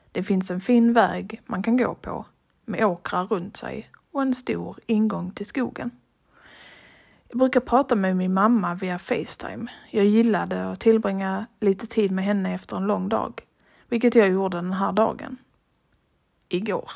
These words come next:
När jag var djupt inne i skogen. Typ tvåhundra meter ungefär.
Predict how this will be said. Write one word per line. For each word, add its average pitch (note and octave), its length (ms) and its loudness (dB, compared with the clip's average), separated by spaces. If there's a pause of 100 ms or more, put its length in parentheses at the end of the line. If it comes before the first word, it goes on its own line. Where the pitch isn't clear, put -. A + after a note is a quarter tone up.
(1400)
När F#3 160 0
jag E3+ 100 -4
var - 100 -6
djupt G#3 380 -2
inne G#3 160 -8
i - 80 -10
skogen. - 400 -14 (840)
Typ F#3 260 0
tvåhundra F3+ 360 -2
meter F3+ 300 -6
ungefär. - 320 -10